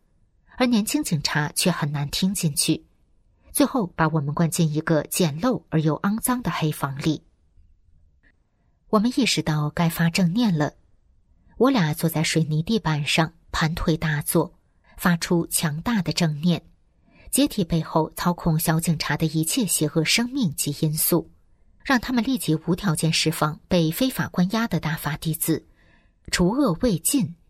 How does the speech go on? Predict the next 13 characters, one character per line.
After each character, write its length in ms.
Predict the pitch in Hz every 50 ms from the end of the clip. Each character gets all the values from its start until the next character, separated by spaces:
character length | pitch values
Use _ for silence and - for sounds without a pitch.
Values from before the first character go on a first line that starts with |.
| - -
正 320 | - 330 302 202 156 143
念 280 | 135 185 202 160 135 - -
不 160 | - - 175 156
停。 440 | - - - - 139 135 127 - - _ _ _ _ _ _ _ _ _ _ _ _ _ _ _ _ _ _ _ _ _ _ _ _ _ _ _ _ _ _ _ _ _ _
大 140 | - - 262
约 120 | 233 247 262
发 220 | - - 269 269
了 220 | 247 196 147 143
一 180 | 143 - - 165
个 140 | - 170 160
多 120 | - 160
小 280 | 170 - - 151 151 139
时， 340 | - - - 147 139 -